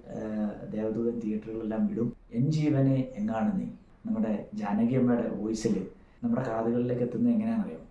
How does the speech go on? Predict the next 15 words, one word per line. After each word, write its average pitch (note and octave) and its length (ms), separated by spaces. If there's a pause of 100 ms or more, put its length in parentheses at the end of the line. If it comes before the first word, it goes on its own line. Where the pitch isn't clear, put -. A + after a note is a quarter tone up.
(320)
വലിഞ്ഞു A#2 320
മുറുകിയ A#2 420 (320)
വയലിൻ A#2+ 400
കമ്പികളിലൂടെ G#2+ 640 (600)
ഒരു A#2+ 180 (340)
താരസ്ഥായി C3 580
സംഗീതം - 520 (480)
വായിച്ചു G#2+ 360
പോകുമ്പോഴുള്ള G#2+ 600
ആ G2+ 100
ഒരു A2 180
ശബ്ദം - 420 (260)
നമ്മുടെ G#3 300 (280)
കർണപുടങ്ങളെ C3+ 680 (300)
ഭേദിച്ച് A#2 500